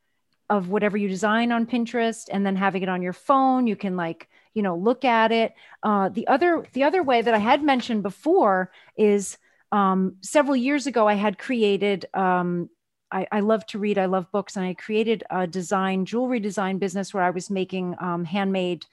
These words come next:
uh, bookmarks. And when I created my business, I had, before I ever really started selling them, I had created, I took my business card, I put it in the frame, I put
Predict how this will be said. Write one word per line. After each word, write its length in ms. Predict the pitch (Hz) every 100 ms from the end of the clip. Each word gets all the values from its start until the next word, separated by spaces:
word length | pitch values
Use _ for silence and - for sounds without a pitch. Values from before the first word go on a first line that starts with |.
| _ _ _
uh, 160 | - 175
bookmarks. 640 | 156 - 247 185 - - - - -
And 120 | 214
when 140 | 220
I 80 | 208
created 460 | 208 - 262 311 269
my 140 | 233
business, 520 | 180 226 208 190 175 -
I 160 | 190
had, 340 | 196 202 185 175 _ _ _ _ -
before 340 | 220 269 285
I 120 | 269
ever 360 | 233 226 226 262
really 320 | 226 226 214
started 400 | - 208 208 196
selling 640 | - - 254 285 269 220
them, 340 | 190 185 180 190
I 140 | 196 202
had 220 | 208 196
created, 400 | - 220 196 202
I 100 | 185
took 240 | 190 240
my 120 | 214 196
business 380 | 220 202 247
card, 220 | - 240 220
I 80 |
put 220 | 196 226 190
it 60 |
in 120 | 202
the 80 | 190
frame, 600 | 185 254 262 254 247 240 226 - -
I 120 | 190
put 300 | 196 - 214